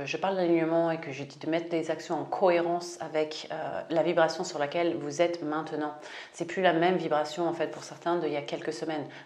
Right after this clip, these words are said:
voire même quelques heures. Donc, euh, c'est important à chaque fois de se réaligner.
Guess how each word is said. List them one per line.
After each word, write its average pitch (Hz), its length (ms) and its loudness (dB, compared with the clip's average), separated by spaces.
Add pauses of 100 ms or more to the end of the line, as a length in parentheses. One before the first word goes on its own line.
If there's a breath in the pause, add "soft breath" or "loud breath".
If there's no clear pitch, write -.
voire 147 120 4
même 143 200 -2
quelques 156 240 -2
heures. 160 320 0 (520 loud breath)
Donc, 170 480 2
euh, 139 260 -4
c'est - 140 -8
important 156 280 -2
à - 20 0
chaque 165 120 -6
fois 180 120 -2
de 160 80 -2
se - 160 -10
réaligner. 160 680 0